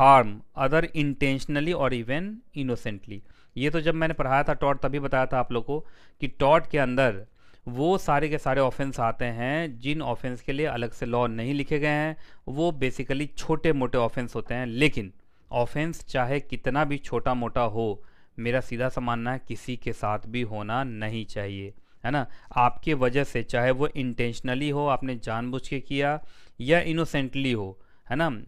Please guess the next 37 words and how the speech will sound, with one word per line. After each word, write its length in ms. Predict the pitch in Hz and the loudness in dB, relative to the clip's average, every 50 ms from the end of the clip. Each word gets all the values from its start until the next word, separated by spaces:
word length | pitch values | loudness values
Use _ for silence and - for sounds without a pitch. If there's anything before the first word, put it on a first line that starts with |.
| - - | -8 -4
हो 120 | 113 127 127 | -2 0 0
सकता 200 | 147 143 - 151 | 0 2 2 2
है 60 | 147 | 2
आपने 120 | 156 151 | 2 2
जानबूझ 360 | 131 135 131 147 147 147 - | 2 2 2 2 0 -2 -2
के 80 | - 151 | -2 -2
नहीं 200 | 135 131 139 139 | -2 0 -2 -2
किया, 200 | 135 - 120 110 | 0 0 0 0
लेकिन 280 | 107 113 - - 135 127 | 0 -2 -2 -4 -4 -2
आपके 480 | 117 117 110 - - 147 147 151 160 | -2 -2 -2 -2 -2 -2 0 0 0
उस 240 | 165 - 143 - - | -2 -2 -4 -6 -6
एक्ट 240 | - 127 123 113 - | -4 -2 -2 -2 -2
से 160 | - - 139 | -2 -2 -2
दूसरे 280 | 120 120 113 - 127 143 | -4 -4 -8 -6 -4 -2
को 80 | 143 | -2
नुकसान 420 | 139 123 117 - - 127 127 143 143 | -2 -4 -4 -4 -2 0 0 2 0
तो 80 | - | 0
पहुंचा 320 | 120 127 120 117 - 147 135 | -2 -2 -2 -2 0 0 -2
ना, 200 | 113 95 - - - - - - _ _ - | -2 -4 -8 -12 -18 -18 -20 -20 _ _ -10
नुकसान 380 | 117 117 - - 131 131 135 127 | -8 -6 -4 0 0 2 2 0
पहुंचा, 340 | 123 127 123 - - 135 135 | 0 -2 -2 0 2 0 0
दुख 260 | 117 131 127 - - | 2 -2 -4 -2 0
हुआ, 260 | 120 117 113 110 - - - - - - - | 0 0 0 0 -2 -6 -12 -12 -16 -8 -4
तो 80 | 143 143 | -4 -4
उस 260 | 131 147 143 127 127 | -2 -2 -4 -4 -6
दुख 320 | 113 104 127 127 - - | -6 -4 -4 -4 -4 -4
की 160 | - 131 123 | -6 -6 -4
तो 160 | 110 - 135 120 | -2 -2 -2 -2
भरपाई 500 | 107 98 107 110 110 - 117 113 117 117 | 0 0 0 0 0 0 2 2 2 2
आपको 260 | 113 107 - - 110 | 0 -2 -2 -4 -4
करनी 300 | - - 120 123 143 147 | -2 0 0 0 0 0
पड़ेगी। 500 | 135 151 147 151 143 139 151 156 156 151 - - - - - - | 0 2 2 2 0 2 0 -2 -2 -4 -8 -12 -14 -12 -6 -4
अब 100 | 147 160 | -2 -2
उस 120 | 180 165 | -2 -2
दुख, 320 | 139 131 135 160 151 - 165 | -2 -2 -2 -2 -2 -4 -8
दुख 280 | 139 127 151 - - - - - | -4 -2 -2 -4 -4 -8 -14 -10
को, 500 | - 156 151 156 160 170 180 185 - - | -4 0 2 2 2 2 0 -2 -4 -10